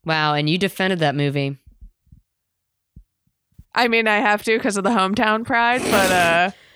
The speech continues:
Speaker 1: Well, of course, I, w-, I did think of you 'cause my very first comment here I wrote was, "Havana, very sexy." I can't tell you how disappointed I am
Speaker 2: <laughs>
Speaker 1: that they got out of Cuba so fast.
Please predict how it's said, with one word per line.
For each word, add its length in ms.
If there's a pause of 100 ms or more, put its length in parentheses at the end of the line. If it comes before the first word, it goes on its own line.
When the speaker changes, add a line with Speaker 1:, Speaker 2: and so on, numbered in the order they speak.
(340)
Speaker 1:
Well, 220
of 120
course, 220
I, 180
w-, 180
I 100
did 240
think 160
of 160
you 240
'cause 260
my 160
very 360
first 340
comment 400
here 340
I 120
wrote 320
was, 160
"Havana, 580
very 400
sexy." 540
I 160
can't 340
tell 160
you 80
how 100
disappointed 600
I 140
am 360 (140)
Speaker 2:
<laughs> 140
Speaker 1:
that 160
they 120
got 200
out 100
of 80
Cuba 260
so 200
fast. 460